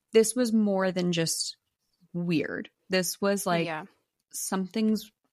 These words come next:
Speaker 1: wrong."
Speaker 2: Yeah, like, it
Speaker 1: Did
Speaker 2: does
Speaker 1: I miss
Speaker 2: not
Speaker 1: anything?
Speaker 2: look No, and, but, like,
Speaker 1: <laughs>
Speaker 2: even the captions, like, none of them make sense. And I
Speaker 1: Mm-hmm.
Speaker 2: know that there's TikTok accounts that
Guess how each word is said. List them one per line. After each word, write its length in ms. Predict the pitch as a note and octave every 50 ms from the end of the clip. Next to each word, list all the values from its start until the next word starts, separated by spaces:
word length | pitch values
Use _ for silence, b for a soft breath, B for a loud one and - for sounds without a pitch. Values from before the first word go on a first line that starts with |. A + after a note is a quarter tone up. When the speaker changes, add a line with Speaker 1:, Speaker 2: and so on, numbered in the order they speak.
| _ _
Speaker 1:
wrong." 760 | - F3+ E3+ D#3+ E3 D#3+ - - - - - - G3+ G#3+ G#3+ G#3
Speaker 2:
Yeah, 300 | - G#3 G3 F#3+ F#3 F3
like, 220 | E3+ E3+ F3 F3 F3+
it 220 | F#3 - F#3 F#3 -
Speaker 1:
Did 80 | G#3+
Speaker 2:
does 80 | A#3+ F3+ F3
Speaker 1:
I 40 |
miss 20 | F3
Speaker 2:
not 240 | E3 F3 E3 - F3+
Speaker 1:
anything? 400 | F3 F3+ F#3 D#3 E3+ F3+ F#3+ F3
Speaker 2:
look 80 | G#3+ - _ _ _ _ _ _ _ _ _ _ _ _ _ _ _
No, 480 | G3 F3+ F3 F#3 A#3 D4 C4+ C#3+ E2+ - -
and, 180 | B3 B3 G#3+
but, 140 | - A#3+ A#3+
like, 220 | B3 C4 B3+ -
Speaker 1:
<laughs> 100 | A3+ E3+
Speaker 2:
even 240 | A3+ A#3+ B3+ C#4 D4+
the 100 | D4+ D4
captions, 560 | C#4+ - - - A3 C#4 C4 - - A#3 G#3+
like, 140 | G3+ G3 F#3+
none 400 | G3 F#3 F#3 F#3+ G3+ G#3+ A#3 B3+
of 120 | D4+ D4 C4+
them 140 | D4 C#4
make 200 | C4 A#3+ A#3 A3+
sense. 260 | - - F#3+ F3 F3 G3
And 80 | F3+ E3+
I 40 |
Speaker 1:
Mm-hmm. 80 | E3 D#3+
Speaker 2:
know 120 | F3+ G3+ A3+
that 140 | A#3+ A#3 -
there's 240 | - G3+ G3+ -
TikTok 460 | - - - D4+ - - C#4+ C4 C4 C4+
accounts 520 | B3 - A#3+ A#3+ A3+ A3 A3 A3+ G#3+ -
that 240 | - G3+ F#3 E3+